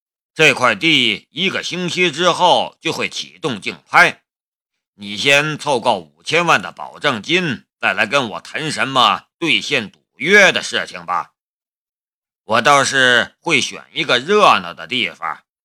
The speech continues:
等着你给我下跪磕头。”“我们走着瞧吧。”夏雷说道，然后带着梁思瑶离开了十三号地皮。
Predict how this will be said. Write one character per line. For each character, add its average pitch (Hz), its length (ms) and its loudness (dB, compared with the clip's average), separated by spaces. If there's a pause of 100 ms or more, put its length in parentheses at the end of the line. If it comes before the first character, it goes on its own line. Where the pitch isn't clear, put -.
(120)
等 98 240 -6
着 131 140 4
你 104 420 0 (200)
给 139 120 -4
我 90 160 -6
下 92 360 0
跪 117 220 -4
磕 156 300 -2
头。 147 520 -2 (1900)
”“我 101 100 -8
们 139 420 0 (260)
走 98 200 -4
着 92 100 -12
瞧 104 320 -4
吧。” 147 280 2 (920)
夏 180 380 4
雷 131 260 -4
说 180 380 0
道， 76 240 -10 (720)
然 156 220 4
后 131 500 2
带 160 160 2
着 92 100 -8
梁 123 300 -6
思 151 220 -6
瑶 113 460 -2
离 139 340 -2
开 131 240 2
了 104 260 -4
十 165 300 -6
三 165 260 -2
号 107 200 0
地 104 200 -10
皮。 - 460 -8